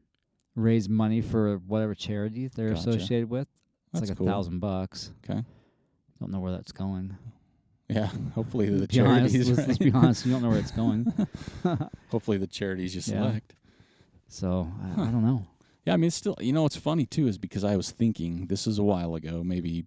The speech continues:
Speaker 2: a month or two ago, I was thinking that I wouldn't mind running Leadville. And I've never really wanted to run it
Speaker 1: Right.
Speaker 2: because of the crowds, right? Because of the aid stations. I mean, you hear
Speaker 1: Right.
Speaker 2: every year, "Oh, I almost got run over in an aid station,"
Speaker 1: I
Speaker 2: or,
Speaker 1: know.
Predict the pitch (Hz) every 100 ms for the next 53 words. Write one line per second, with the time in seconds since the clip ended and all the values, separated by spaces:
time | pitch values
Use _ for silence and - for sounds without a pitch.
0 | - 85 82 82 78 80 - 80 78 78
1 | 69 95 92 - 95 87 87 82 76 65
2 | _ _ _ _ _ _ _ - 95 92
3 | 87 82 76 73 69 67 - - - 87
4 | 82 95 123 95 95 98 80 82 85 104
5 | 120 117 127 147 - _ - 98 98 101
6 | 92 - 95 87 87 82 85 - 85 71
7 | 62 - - _ _ - 82 90 - -
8 | 92 82 - 90 80 - 80 - 80 85
9 | - 123 139 120 110 104 92 92 82 113
10 | 131 120 - - 98 104 101 92 92 95
11 | - 78 78 78 80 80 80